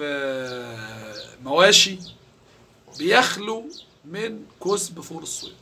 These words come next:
ده مكون أساسي كمصدر بروتين. أساسي، لازم يستخدم في الأعلاف دي. أي علف جاز لازم ما يخلاش من كسب فول الصويا. ليه ما يخلاش من كسب فول الصويا؟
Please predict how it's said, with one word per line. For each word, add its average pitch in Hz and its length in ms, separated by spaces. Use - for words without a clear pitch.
ده 208 280
مكون 180 640
أساسي 185 500
كمصدر 165 520
بروتين. - 320
أساسي، 180 500
لازم 202 600
يستخدم 202 480
في - 80
الأعلاف 151 360
دي. 170 180
أي 196 200
علف 196 240
جاز 202 360
لازم 208 400
ما 170 80
يخلاش 190 440
من 185 140
كسب 180 180
فول 170 120
الصويا. - 240
ليه 262 420
ما 151 60
يخلاش 190 240
من 175 80
كسب 175 160
فول - 80
الصويا؟ - 280